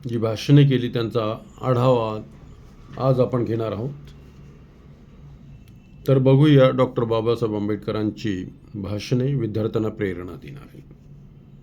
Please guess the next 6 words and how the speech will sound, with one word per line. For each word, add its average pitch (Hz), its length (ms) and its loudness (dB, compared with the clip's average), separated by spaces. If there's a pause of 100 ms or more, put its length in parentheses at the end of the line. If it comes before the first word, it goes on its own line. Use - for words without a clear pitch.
(1120)
डॉक्टर 143 260 2
बाबासाहेब 147 480 6
आंबेडकरांनी 147 540 6
दिलेली 139 340 6
भाषणे, 120 360 2
मग 131 140 4